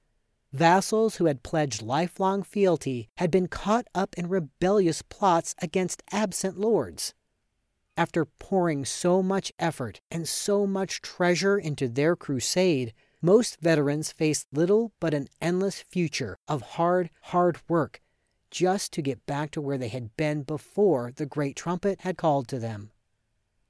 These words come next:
Given our relatively easy wealth, we forget that most people alive in centuries past were so sadly short of resources that recovery from hard times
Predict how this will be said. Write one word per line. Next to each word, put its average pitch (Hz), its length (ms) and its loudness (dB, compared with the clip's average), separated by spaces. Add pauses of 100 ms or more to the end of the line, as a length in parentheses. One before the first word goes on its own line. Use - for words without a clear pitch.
(380)
Given 220 400 2
our 175 260 4
relatively 143 880 0
easy 170 380 -2
wealth, 123 420 -2 (460)
we 233 200 4
forget 214 760 2 (100)
that 151 180 0
most 143 460 4
people 143 420 0
alive 135 500 2
in 135 200 -6
centuries 127 520 -4
past 180 520 -2 (180)
were 175 140 2
so 196 380 2
sadly 196 600 0
short 175 380 2
of 170 140 -2
resources 139 800 -2 (180)
that 175 160 0
recovery 208 680 -2
from 165 160 -2
hard 175 400 -2
times 175 440 -2